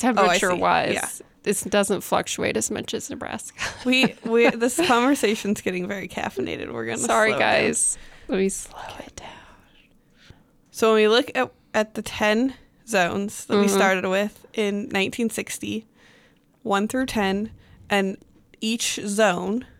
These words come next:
Speaker 1: zone one, shows a range of ten degrees.
Speaker 2: Mm-hmm.
Speaker 1: So, and they only show, it's the coldest recorded temperature of the year has to fit within that range.
Speaker 2: Sure.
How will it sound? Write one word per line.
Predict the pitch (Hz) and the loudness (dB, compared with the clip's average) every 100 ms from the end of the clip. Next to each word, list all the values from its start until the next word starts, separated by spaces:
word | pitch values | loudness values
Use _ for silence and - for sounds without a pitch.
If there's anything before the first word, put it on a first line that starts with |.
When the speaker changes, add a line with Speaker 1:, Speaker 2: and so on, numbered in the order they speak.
| _ _ _ 220 | _ _ _ -2
Speaker 1:
zone | 202 190 | 0 2
one, | 190 185 196 226 - - - | 2 2 0 -2 -8 -20 -14
shows | - 220 208 208 - | -2 2 2 2 -2
a | 202 | 0
range | 190 196 202 196 | 2 2 2 -2
of | 185 | -4
ten | - 185 180 | -2 -2 -2
degrees. | 185 135 - - - - - _ - | -6 -8 -10 -14 -14 -14 -18 _ -4
Speaker 2:
Mm-hmm. | 226 208 214 220 - | -2 0 0 0 -2
Speaker 1:
So, | - 196 190 - | 2 4 4 0
and | 214 | 0
they | 202 | 0
only | 202 208 226 254 | 2 2 2 0
show, | 254 214 196 196 208 - _ _ _ _ _ _ _ - | 0 0 2 0 -2 -6 _ _ _ _ _ _ _ -6
it's | 226 - | -4 -4
the | 208 202 | -4 -4
coldest | - - 208 226 247 247 | -4 -6 -2 2 2 0
recorded | 233 220 - 214 202 190 | -8 -8 -2 -2 0 -4
temperature | - 190 180 185 - 180 - _ - - _ _ _ _ _ _ | -4 -6 -6 -8 -6 -6 -8 _ -20 -20 _ _ _ _ _ _
of | 196 190 | 0 2
the | 202 | 0
year | 190 180 | 0 0
has | 185 180 - | 0 -2 -2
to | 180 | -6
fit | - - | -2 -2
within | 185 180 165 | -2 -4 -4
that | 165 147 | -4 -4
range. | - 87 | -4 -2
Speaker 2:
Sure. | 196 | -2